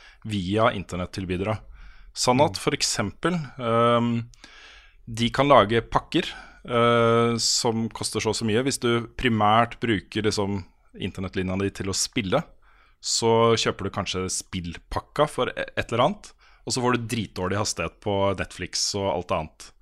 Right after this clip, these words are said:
Speaker 1: Eh, hvis, eh, Netflix går til internettilbyder og sier, «Vi vil gjerne ha prioritert hastighet, vi hos dere. Kan vi få det, eller? Her har dere masse penger.»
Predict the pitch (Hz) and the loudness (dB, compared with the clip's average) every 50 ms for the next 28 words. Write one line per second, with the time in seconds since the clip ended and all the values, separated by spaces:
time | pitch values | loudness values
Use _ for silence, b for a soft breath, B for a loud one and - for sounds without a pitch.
0 | b b b b b b b b - 104 101 101 98 98 98 98 101 101 98 98 | b b b b b b b b -8 -4 -2 0 0 2 2 2 0 0 -2 -2
1 | 98 98 113 - - - - - - - - _ - - 110 107 107 110 107 104 | -2 -2 0 2 2 2 2 0 -2 -4 -8 _ -12 -8 -6 -4 -2 -2 -2 -2
2 | 104 - - - - 170 - - - - - - - _ _ _ _ _ _ _ | -2 -4 -4 -6 -6 -6 -4 -4 -4 -4 -4 -6 -8 _ _ _ _ _ _ _
3 | - 120 113 107 - - 123 120 113 113 107 90 - - 104 104 98 - - 104 | -2 0 0 0 0 -2 -4 -2 -2 -2 -4 -4 -6 -6 -6 -6 -6 -8 -8 -6
4 | 98 101 98 110 110 110 - 120 104 98 98 107 131 156 175 185 160 131 131 135 | -2 -2 0 0 0 0 2 2 0 0 0 0 -2 0 2 4 4 4 4 2
5 | 135 - 147 143 135 147 147 - - 117 113 107 - - - - - - 131 143 | 0 0 -2 -2 0 0 0 0 0 0 0 -2 -4 -6 -8 -6 -4 -4 -4 -4
6 | - 147 139 123 117 - - 110 95 101 107 113 - b b b b b b - | 0 0 0 0 0 0 2 2 2 2 2 0 -2 b b b b b b 0
7 | 127 127 - - 127 120 117 123 135 170 165 139 123 131 123 117 113 101 98 107 | 0 2 2 4 4 6 6 6 6 6 6 6 6 6 8 6 6 6 4 0
8 | 110 113 107 - - - 101 95 90 95 92 | -2 -2 -2 -4 -2 -4 -2 -2 -2 -4 -6